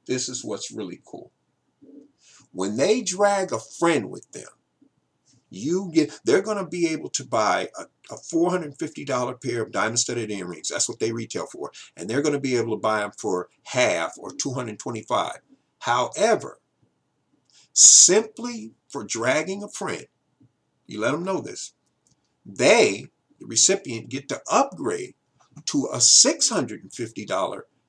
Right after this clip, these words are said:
pair of diamond-studded earrings of, of their choice that's in stock and still pay the, uh, actual hard cost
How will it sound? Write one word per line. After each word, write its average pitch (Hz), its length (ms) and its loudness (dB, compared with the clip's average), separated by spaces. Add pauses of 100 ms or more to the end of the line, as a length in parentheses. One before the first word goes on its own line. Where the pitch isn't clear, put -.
(140)
pair 101 220 0
of 87 80 -6
diamond-studded 98 640 0
earrings 107 280 -2
of, 98 140 -8 (180)
of 98 140 -6
their 110 140 2
choice 117 360 2
that's 107 220 -2
in 110 100 -4
stock - 440 0 (1160)
and 90 200 -4
still 139 480 4
pay 110 500 -2 (760)
the, 95 440 -2
uh, 90 260 -4 (880)
actual 117 520 0
hard 135 400 4
cost - 500 -4